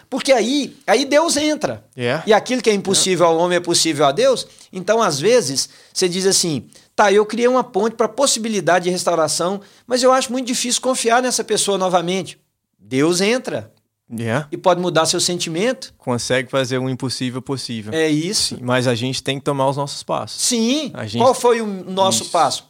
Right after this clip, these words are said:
Speaker 1: "Eu vou te perdoar."
Speaker 2: Aham.
Speaker 1: E com isso eu estou dizendo o seguinte: tem lá, ó, a ponte tá lá.
Speaker 2: Uhum.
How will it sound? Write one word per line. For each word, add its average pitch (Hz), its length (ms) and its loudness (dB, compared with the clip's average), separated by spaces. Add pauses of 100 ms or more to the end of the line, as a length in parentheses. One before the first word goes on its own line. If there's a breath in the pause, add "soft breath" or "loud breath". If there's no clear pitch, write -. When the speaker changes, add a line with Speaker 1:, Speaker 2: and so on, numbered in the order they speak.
Speaker 1:
"Eu 143 80 -6
vou 151 120 -4
te - 120 -6
perdoar." 226 800 0
Speaker 2:
Aham. 117 300 -4
Speaker 1:
E 175 40 -8
com 233 220 0
isso 247 360 0
eu 202 60 2
estou 208 300 2
dizendo 185 340 -6
o - 20 -6
seguinte: 185 480 -6 (300 soft breath)
tem 311 240 2
lá, 220 400 2
ó, 98 180 -6 (160)
a 170 100 -6
ponte 262 440 -2
tá 240 180 2
lá. 156 460 0
Speaker 2:
Uhum. 101 420 -10